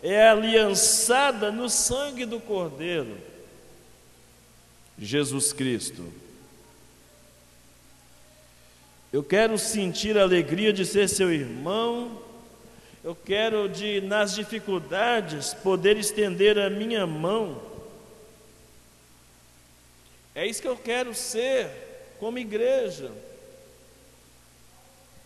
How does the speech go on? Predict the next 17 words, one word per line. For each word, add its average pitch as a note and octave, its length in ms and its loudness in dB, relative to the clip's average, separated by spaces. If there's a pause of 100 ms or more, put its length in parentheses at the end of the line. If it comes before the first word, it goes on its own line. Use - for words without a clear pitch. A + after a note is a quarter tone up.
(640)
E - 40 -14
talvez B3+ 380 0
seja C4+ 300 -2
isso B3+ 420 -2
que G#3+ 160 -2
Paulo A3+ 400 0
tenha A#3 400 -2
olhado A3 560 0
para G#3 140 -2
a G3+ 40 -2
igreja A3 360 -4
de G#3+ 160 -12
Corinto A3 640 -8
e A3 60 -10
percebido A3+ 840 -8
que G#3+ 120 -16
estava A#3+ 540 -6